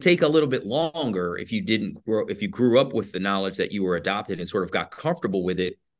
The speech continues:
It'll take you a little while longer sometimes to come to this realization that, "Wait a minute, I've got another family out there. Like, who are these people that I don't know?"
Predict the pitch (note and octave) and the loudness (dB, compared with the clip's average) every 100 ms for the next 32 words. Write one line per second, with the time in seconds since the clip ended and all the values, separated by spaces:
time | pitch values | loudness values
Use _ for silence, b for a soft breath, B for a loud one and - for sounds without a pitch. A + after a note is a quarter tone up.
0 | _ _ _ - E3+ C#4+ - A#3 A#3+ G#3+ | _ _ _ 0 4 4 4 4 6 4
1 | D#3 C#3+ B2+ B2+ B2+ B2 A#2+ E3+ C#3+ A#2 | 8 8 6 4 2 2 2 2 0 0
2 | A2+ G2+ G#2 G2 F#2+ F2+ - G2+ C#3 C#3 | -2 -2 -2 0 -2 -4 -8 -4 0 0
3 | C#3 A2 - A#2+ A#2+ A2 G2+ A#2 C#3+ - | -2 -4 -2 2 2 2 0 0 0 0
4 | G2+ G2 F#2+ G2 G2 - - C#4+ D#4+ A#2+ | 0 -2 0 0 0 -4 -2 0 2 0
5 | F2 C#3 - B3+ E3 E3 F3+ F3 A3+ F4 | 0 -2 -2 0 0 0 -2 -2 -2 -2
6 | D3+ F#2+ E2 - F#2 F2 D#2 - - C3 | -2 -2 -4 -6 -6 -6 -4 -4 -2 0
7 | F3+ G3+ C3+ - - - G#2+ A2 G#2+ G2+ | 2 2 0 -2 -6 -4 -4 -2 -2 -2
8 | G2+ - A2+ D3 C3+ - | -4 -2 -2 -2 -4 -8